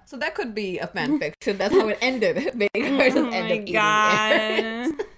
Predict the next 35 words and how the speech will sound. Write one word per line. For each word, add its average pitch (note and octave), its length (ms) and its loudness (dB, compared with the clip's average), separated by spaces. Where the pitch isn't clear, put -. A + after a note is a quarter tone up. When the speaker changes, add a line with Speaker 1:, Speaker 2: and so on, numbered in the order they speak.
Speaker 1:
That A#3+ 120 -12
was - 120 -10
so E3 180 -4
sad. A#2+ 520 -16
I D3 80 -14
was D#3+ 160 -14
not C#3+ 80 -14
expecting - 520 -18
it. - 200 -16
Um, D3 300 -8
but A#3 140 -2
yeah, C#3+ 220 0
I D#3+ 80 -2
think F3+ 160 -10
the F#3+ 100 -6
other D3+ 160 -4
thing D#3+ 220 -6
I C#3+ 80 -6
kinda C#3+ 240 -8
wanted C#3 240 -8
to C#3 60 -14
talk C3+ 260 -10
about, C3 200 -8
like, B2+ 140 -10
now C3 160 -8
that C3+ 140 -10
we C3+ 240 -8
have B2 320 -10
ended, B2+ 680 -6
um, A2+ 420 -12
House B2+ 240 -10
of G3 80 -12
the C#4 80 -8
Dragon C#3+ 560 -8
first D#3 340 -10